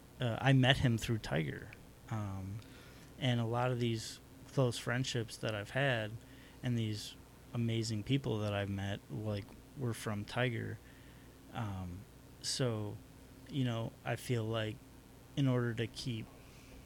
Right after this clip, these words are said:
that ethos alive, you know, I,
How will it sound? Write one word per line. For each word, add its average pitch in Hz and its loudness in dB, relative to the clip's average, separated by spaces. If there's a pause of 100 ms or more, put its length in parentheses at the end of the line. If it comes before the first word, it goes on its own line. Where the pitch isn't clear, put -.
(440)
that 131 2
ethos 120 2
alive, 117 2 (440)
you 123 0
know, 113 2
I, 110 2